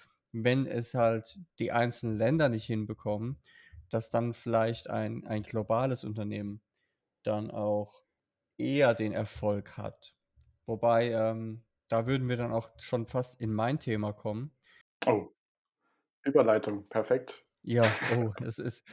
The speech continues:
Speaker 1: Überleitung, das, das passt ziemlich gut, als, als hätten wir es geplant. Haben wir nicht, <laughs> aber es könnte ganz gut passen.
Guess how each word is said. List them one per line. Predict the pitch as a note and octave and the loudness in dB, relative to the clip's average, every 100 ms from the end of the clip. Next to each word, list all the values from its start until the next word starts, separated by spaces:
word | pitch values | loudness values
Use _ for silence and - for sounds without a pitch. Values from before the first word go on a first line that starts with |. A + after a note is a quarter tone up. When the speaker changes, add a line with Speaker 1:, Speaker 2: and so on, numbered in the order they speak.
| F3 - | -10 2
Speaker 1:
Überleitung, | D#3+ D3 G#2+ G#2+ G#2+ | 6 8 8 6 2
das, | G#2+ - | -4 -4
das | A#2+ - | -8 4
passt | C#3 C#3+ - | 4 4 2
ziemlich | F3 F#3+ - | 2 2 0
gut, | - D#3+ B2+ - | 0 2 2 -2
als, | A2+ G#2 | -8 -6
als | - A#2 D3+ | -4 -2 4
hätten | E3 D3+ | 4 4
wir | C3+ | 0
es | C3 | -2
geplant. | C3 C3 C#3 A2+ - - - _ _ | -6 0 0 0 -10 -20 -20 _ _
Haben | C3+ A#2 | 4 4
wir | |
nicht, | G2+ - _ - | 2 -6 _ 4
<laughs> | - | 8
aber | D#3 C#3+ C#3 C3 - - | 10 10 8 6 2 -6
es | C#3 - | -6 -6
könnte | - D#3+ F3+ | -4 -4 -2
ganz | A#2 - | -4 -4
gut | A#2 | -8
passen. | - B2 - | -6 -6 -6